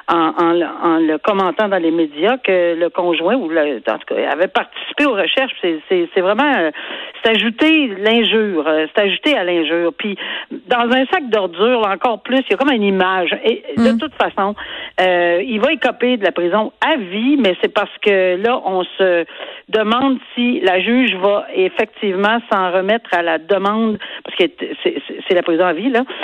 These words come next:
Speaker 1: mais on va se demander si on va lui de-, lui, euh, permettre une libération conditionnelle. Non, pas vrai. De s'adresser, même moi, je suis en train de m'enfarger, là,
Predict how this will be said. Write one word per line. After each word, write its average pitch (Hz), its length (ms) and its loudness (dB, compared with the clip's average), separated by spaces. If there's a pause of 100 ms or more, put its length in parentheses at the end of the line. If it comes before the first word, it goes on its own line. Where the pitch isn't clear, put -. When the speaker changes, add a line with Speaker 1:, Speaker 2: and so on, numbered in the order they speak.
(220)
Speaker 1:
mais 214 340 2
on 208 120 2
va 226 120 2 (240)
se 202 240 4
demander 202 560 0 (160)
si 196 200 0
on 180 100 0
va 185 200 0
lui 180 200 -8
de-, 180 400 0
lui, 175 360 2
euh, 156 580 -2
permettre 214 440 0
une 175 260 0
libération 202 440 0
conditionnelle. 190 640 0
Non, - 180 0 (120)
pas 156 120 2
vrai. 120 220 -4 (320)
De 226 300 2 (340)
s'adresser, 214 600 0
même 170 200 2
moi, 185 200 2
je - 40 0
suis 180 100 0
en 156 80 0
train 160 160 -2
de 165 60 2
m'enfarger, 160 540 0
là, 226 80 0